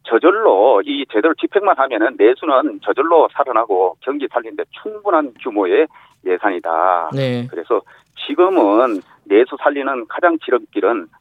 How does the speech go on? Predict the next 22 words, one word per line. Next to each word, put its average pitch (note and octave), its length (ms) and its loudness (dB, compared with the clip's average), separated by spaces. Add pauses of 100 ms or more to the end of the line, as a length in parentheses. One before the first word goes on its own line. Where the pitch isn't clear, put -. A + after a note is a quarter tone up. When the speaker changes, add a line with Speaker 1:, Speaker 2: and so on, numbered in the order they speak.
(120)
Speaker 1:
빨리 G3 340 0
국민들 C3 460 -2
마스크 F#2 300 -6
벗게 - 320 -4
해주라. F2+ 640 -2
Speaker 2:
네. B2 420 -6
Speaker 1:
그리고 E3+ 600 2 (420)
지금 F#3 320 4 (120)
또 G3 360 6
현재 E3 480 2
당장 A#2+ 380 -2
급한 A2+ 320 -6
거는 G2 460 -2 (420)
지금 A2+ 320 -2
장기간 A2 640 -2
사회적 A2+ 320 -2
거리두기, F#2+ 880 -6
그다음에 G#2+ 320 -4
영업 C3 240 -2
제한 A2 420 0
금지 A2+ 340 -8
등으로 G#2+ 360 -2